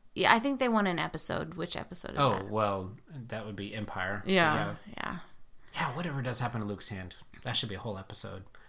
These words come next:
Speaker 2: Somebody down on the,
Speaker 1: Yeah.
Speaker 2: I don't know. I don't, guess I don't know what's on the planet of Cloud City.
Speaker 1: Maybe
Speaker 2: It's,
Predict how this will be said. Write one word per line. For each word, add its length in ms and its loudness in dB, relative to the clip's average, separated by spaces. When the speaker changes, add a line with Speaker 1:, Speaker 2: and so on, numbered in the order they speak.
Speaker 2:
Somebody 340 10
down 180 10
on 120 8
the, 60 6
Speaker 1:
Yeah. 180 4
Speaker 2:
I 60 10
don't 100 8
know. 140 6
I 140 0
don't, 100 0
guess 180 2
I 40 2
don't 120 0
know 100 -2
what's 180 0
on 100 0
the 80 -2
planet 380 -6
of 120 -12
Cloud 240 -8
City. 320 -8
Speaker 1:
Maybe 540 -2
Speaker 2:
It's, 220 -4